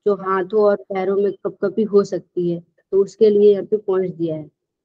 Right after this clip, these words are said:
अगर स-, शरीर में contraction हो जाता है, एनर्जी उल्टी बहने लगती है या फिर जो भी सही दिशा में जाना चाहिए वो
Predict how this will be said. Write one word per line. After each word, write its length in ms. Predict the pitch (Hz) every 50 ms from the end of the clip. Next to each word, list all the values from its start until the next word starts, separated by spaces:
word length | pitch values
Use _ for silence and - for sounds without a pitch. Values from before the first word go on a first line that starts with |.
| _ _ _ _ -
अगर 200 | 190 190 220 208
स-, 480 | 208 226 220 196 196 196 180 175 -
शरीर 240 | - 208 208 220 233
में 100 | 233 226
contraction 680 | 220 - 208 202 190 202 202 202 202 202 - - 214 220
हो 100 | 214 202
जाता 320 | 202 190 180 185 196 196
है, 240 | 190 190 196 - _ _ - 190
एनर्जी 460 | 196 196 202 190 190 - 214 220 208
उल्टी 520 | - - - 196 202 202 190 196 220 226 214 - _ _ -
बहने 320 | 180 196 196 190 190 202 202
लगती 420 | 202 190 190 _ - - 202 196
है 220 | 185 180 185 - _ _ _ _ _ _ _ -
या 80 | 196
फिर 180 | 190 190 220 214
जो 220 | 190 - 220 220 208
भी 380 | 208 233 233 226 196 170 - -
सही 300 | _ - 208 208 220 233
दिशा 280 | 214 220 214 208 220 208
में 140 | 220 220 214
जाना 260 | 214 202 190 196 202
चाहिए 300 | 208 - 202 196 202 208
वो 360 | 196 196 208 208 190 - -